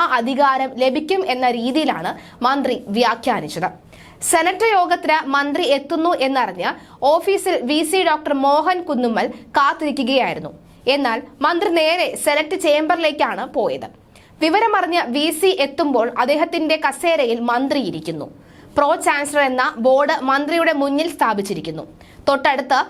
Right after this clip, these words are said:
രജിസ്ട്രാറുടെ കസേരയിൽ വി സി ഇരുന്നു. യോഗം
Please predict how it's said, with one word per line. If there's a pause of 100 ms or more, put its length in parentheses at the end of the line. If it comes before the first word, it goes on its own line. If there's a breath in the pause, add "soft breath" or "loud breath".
(220 loud breath)
രജിസ്ട്രാറുടെ
കസേരയിൽ (160)
വി (100)
സി
ഇരുന്നു. (440 loud breath)
യോഗം